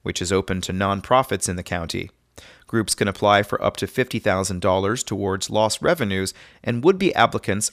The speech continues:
are asked to fill out an inquiry form by Monday. On Monday, Charlottesville will open up the second round of grants to city businesses. This round will offer up to eight hundred and twenty-five thousand dollars in funds. Grants of up to ten thousand dollars are available.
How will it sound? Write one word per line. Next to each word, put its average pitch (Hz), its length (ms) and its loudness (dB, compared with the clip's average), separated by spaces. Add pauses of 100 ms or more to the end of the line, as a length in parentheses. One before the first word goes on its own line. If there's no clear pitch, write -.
are 101 180 0
asked 123 280 2
to 123 80 -4
fill 117 200 -2
out - 180 2
an - 100 -6
inquiry 101 480 -4
form 87 380 -6
by 95 140 0
Monday. 101 520 -2 (540)
On 90 160 -2
Monday, 101 560 2
Charlottesville 110 600 2
will 101 100 0
open 101 240 0
up 95 140 -2
the 120 100 -10
second - 380 2
round 92 200 -4
of - 140 -12
grants 95 320 -4
to 107 100 -8
city 123 280 -2
businesses. 107 640 -2 (260)
This - 260 2
round 90 340 -2
will 104 140 0
offer 110 380 4
up 110 140 0
to - 100 -2
eight 143 160 0
hundred 160 240 -2
and 147 100 -6
twenty-five 127 500 -2
thousand 104 360 0
dollars 98 400 2
in 87 100 -6
funds. 95 460 -2 (540)
Grants 104 320 2
of 98 120 -2
up 95 140 0
to 95 100 -6
ten 131 280 0
thousand 117 400 2
dollars 107 480 4
are 113 180 6
available. 92 680 -2